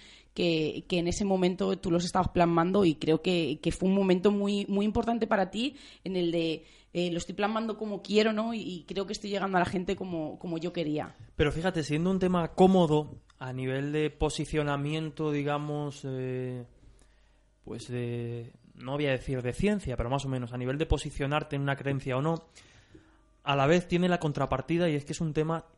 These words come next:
Speaker 2: terriblemente difícil.
Speaker 1: Por
Speaker 2: Eh,
Speaker 1: supuesto.
Speaker 2: para hablar, pues, con los testigos, con los protagonistas de este tipo de historias.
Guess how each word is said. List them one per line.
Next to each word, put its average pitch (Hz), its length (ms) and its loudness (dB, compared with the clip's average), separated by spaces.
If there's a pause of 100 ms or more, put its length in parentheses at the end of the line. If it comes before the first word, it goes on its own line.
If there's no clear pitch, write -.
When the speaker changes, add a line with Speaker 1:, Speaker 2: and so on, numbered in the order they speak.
(240)
Speaker 2:
terriblemente 160 880 0
difícil. 123 600 -8 (440)
Speaker 1:
Por 127 140 -10
Speaker 2:
Eh, - 20 -4
Speaker 1:
supuesto. 127 600 -2
Speaker 2:
para 131 180 -2
hablar, 139 460 2
pues, 143 220 -2
con 127 280 -6
los 123 680 -6
testigos, 156 760 -4
con 127 100 -8
los 120 140 -8
protagonistas 123 640 -6
de 135 80 -4
este 131 160 -6
tipo 127 200 -6
de 123 60 -4
historias. 113 540 -10